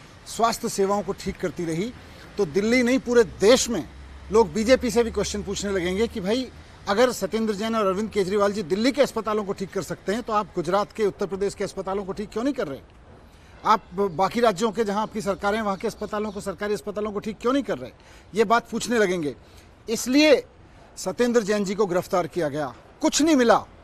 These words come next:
उनके खिलाफ, तो चार-चार बार उनके घर पे ईडी की रेड की भारतीय जनता पार्टी ने,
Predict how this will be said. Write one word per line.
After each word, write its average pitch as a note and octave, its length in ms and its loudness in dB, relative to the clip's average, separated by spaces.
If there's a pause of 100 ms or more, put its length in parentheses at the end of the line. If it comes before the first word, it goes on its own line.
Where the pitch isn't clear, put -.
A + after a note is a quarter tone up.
(720)
उनके B3 340 4
खिलाफ, B3 380 4 (140)
तो C#4 160 6
चार-चार C4 720 6
बार G#3 380 4
उनके B3 400 2
घर G3 180 0
पे B3 300 6
ईडी A3+ 240 2
की B3+ 140 0
रेड A3 240 4
की B3 240 0
भारतीय G3 340 0
जनता G#3+ 260 0
पार्टी G#3 340 -2
ने, A3+ 160 -4